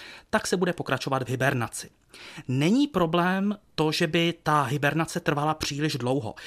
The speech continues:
čili není problém, že by vozítko nemělo dlouho dostatek energie. Problém musíme hledat někde jinde.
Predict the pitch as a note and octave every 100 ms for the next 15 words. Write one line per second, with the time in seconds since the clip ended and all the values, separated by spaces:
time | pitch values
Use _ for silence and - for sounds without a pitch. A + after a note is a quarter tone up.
0 | - - D3+ C#3+ C3+ F3+ C4+ - D3+ C#3+
1 | D3 D#3+ D#3+ D3+ E3 D3 C3+ D3+ - D#3+
2 | D3 C#3+ E3 D#3 C3+ C#3+ D3 C#3+ - D3
3 | D#3+ - C3 D3+ B2+ A2 E2 - - -
4 | C#3+ D3+ E3+ F3 - F3+ E3 E3 D#3 E3
5 | D#3+ D#3 D#3+ C3+